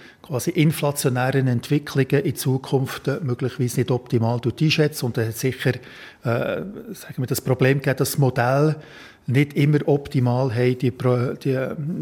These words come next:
die Inflation prognostiziert. Also wir nehmen eigentlich mit aus dieser Situation, dass es immer sehr wichtig ist, dass es neben der Modellprognose auch immer eine, eine richtige Beurteilung braucht, noch mit dem gesunden Menschenverstand, also indem man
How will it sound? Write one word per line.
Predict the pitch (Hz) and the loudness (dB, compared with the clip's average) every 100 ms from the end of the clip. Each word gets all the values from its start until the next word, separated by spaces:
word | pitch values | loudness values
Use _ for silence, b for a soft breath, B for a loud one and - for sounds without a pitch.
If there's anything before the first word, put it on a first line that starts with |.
| - | 0
die | 196 | 0
Inflation | 120 123 - 123 | 2 -2 0 -2
prognostiziert. | 117 120 127 110 - 117 123 113 - | 0 -2 -2 -4 -4 -4 -4 -4 -6
Also | 117 120 | -4 2
wir | 139 - B B B _ | 2 2 B B B _
nehmen | 131 127 | 2 4
eigentlich | 143 139 156 | 4 4 2
mit | 165 165 | 2 0
aus | - | 0
dieser | 156 151 | 0 0
Situation, | 151 156 - 147 - 147 | 0 0 2 0 2 2
dass | 139 - | 2 -2
es | 127 | 0
immer | 135 143 | 0 0
sehr | - 127 123 | 0 0 2
wichtig | 143 - 139 139 | 0 0 -2 0
ist, | 135 139 | -2 -4
dass | 123 | -4
es | 127 - B B - | -4 -6 B B -2
neben | 127 143 147 | 2 4 2
der | - 123 | 2 0
Modellprognose | 120 120 139 147 151 143 143 147 143 151 | 2 2 2 2 -2 0 0 0 0 0
auch | 131 127 | 2 2
immer | 131 127 | 2 -2
eine, | 123 | -4
eine | 127 120 117 131 | -6 -6 -4 -4
richtige | 127 - - | -4 -4 -4
Beurteilung | 123 127 147 - 135 135 | 2 2 2 2 0 0
braucht, | - 139 139 - | 0 0 0 -2
noch | 127 | -2
mit | 117 | 0
dem | 127 | -2
gesunden | 117 - 127 127 110 | -2 -2 -2 -2 -2
Menschenverstand, | 131 156 165 151 151 - 147 139 | 0 0 -2 -4 -4 -2 -2 -2
also | 120 | -2
indem | 117 120 123 | -2 0 0
man | 127 | -2